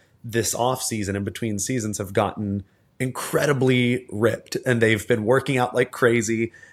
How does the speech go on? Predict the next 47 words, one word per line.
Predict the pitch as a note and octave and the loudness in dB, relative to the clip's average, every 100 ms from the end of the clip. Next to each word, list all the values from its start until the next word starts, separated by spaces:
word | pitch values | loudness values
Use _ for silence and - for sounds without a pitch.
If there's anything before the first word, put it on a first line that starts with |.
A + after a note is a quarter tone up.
| _ | _
And | C3+ B2+ B2 - _ A#2+ | -2 0 -2 -8 _ 0
I | B2 | 0
find | - C#3 C#3 B2 | 2 2 2 2
that | A2 - | 0 -2
kind | - A#2+ | -4 -2
of | A2+ - | -2 -6
creeping | - C3 B2 B2 B2 | -4 -4 0 0 2
in, | C3 | 0
like, | A#2 A2+ | 0 0
whenever | A#2 A2+ A#2 | 2 4 4
I'm | A2+ A2 _ _ _ | 2 -2 _ _ _
with | C3+ E3 - | 0 0 2
them, | A2 G2+ | 2 2
I'm | A2 | 0
like, | G#2 G#2+ - | -2 -2 -6
"Oh | A#2+ | -4
man, | A#2+ C#3 A2 | 0 0 0
like, | G2+ - - | -2 -4 -4
I | B2+ | -2
should | D3 C#3 A2 | 0 -2 -2
be | A2+ | 0
doing | G#2+ G2 F#2 | 0 0 0
that. | F2 - | -4 -2
I, | G#2 A2 | -2 0
like, | G#2+ G#2 - A2 - - - - | 0 0 -4 -8 -12 -20 -20 -4
why, | G#2+ A#2 B2 A#2+ - - - - | 0 4 4 4 0 -12 -20 -14
why | A2+ A2+ B2+ | -2 2 4
am | B2 | 4
I | B2+ | 2
not | B2+ - | 2 -2
putting | - B2 A#2 | -2 0 0
in | A2 | 0
that | A2 | -4
kind | - A#2+ | -4 -2
of | G#2+ | 0
effort?" | G#2+ A2+ | 0 -2
But | B2 A2 | 0 4
then | A#2+ | 4
I, | A2+ A2+ G#2+ | 4 2 2
I | A2+ | 0
have | - | 0
to | A2+ | -2
catch | - A2+ - | -2 -2 -2
myself | A2 - G#2+ - | -2 0 -2 -2
and | A2 | -10
be | G#2+ | -10
like, | G2+ G#2 | -6 -8